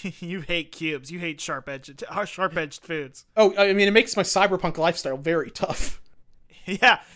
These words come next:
Speaker 1: Um, you're a sharp-dressed gamer, but you're anti-sharp foods.
Speaker 2: Well, that's part of the reason why, is that, um, is that I'm already, I'm, in my day-to-day life, I'm dodging so many, uh, spikes that are coming out of my clothing and my body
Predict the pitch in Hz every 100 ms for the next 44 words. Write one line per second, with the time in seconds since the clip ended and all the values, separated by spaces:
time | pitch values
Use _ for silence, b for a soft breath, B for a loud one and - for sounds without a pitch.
0 | B B - 214 214 247 311 - 269 262
1 | 190 226 220 - 165 208 233 180 156 151
2 | 160 165 165 147 185 180 170 151 - 165
3 | 151 - - 170 143 85 - - 214 226
4 | 233 247 254 - 247 214 202 180 160 170
5 | 151 143 147 160 156 190 165 156 139 135
6 | - _ b b - 165 196 208 247 247
7 | 196 160 196 190 - 214 214 185 240 240
8 | 220 190 170 180 180 160 151 156 170 185
9 | 165 180 175 170 160 160 151 143 143 -
10 | - 151 175 - - 165 - 170 165 156
11 | 143 - 180 175 180 170 151 151 156 170
12 | 185